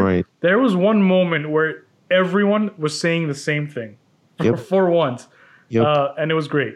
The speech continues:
Speaker 2: It was a wonderful, wonderful time in my <laughs> life. <laughs> So I'll never forget it.
Speaker 1: It's rare. It's rare to have those, like, moments where the entire fan base can unite in happiness.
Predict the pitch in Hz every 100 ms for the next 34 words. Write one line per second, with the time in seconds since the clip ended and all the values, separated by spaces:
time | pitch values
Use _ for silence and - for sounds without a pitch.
0 | - 151 143 143 160 160 156 160 143 147
1 | 143 139 143 135 127 - _ _ _ -
2 | 139 131 131 131 - _ _ _ 151 143
3 | 151 143 196 - 175 - 269 226 175 165
4 | 151 196 185 180 175 220 180 - - -
5 | - 147 - 147 180 185 208 220 185 170
6 | 160 143 - 127 156 147 98 104 120 117
7 | 123 147 131 107 104 101 107 101 98 104
8 | 107 104 101 101 98 98 98 98 - _
9 | _ _ - 107 104 - 107 107 104 -
10 | 104 104 95 95 - 101 95 92 87 90
11 | 92 - _ _ _ _ - 98 95 92
12 | 95 - _ - - 87 92 80 78 -
13 | -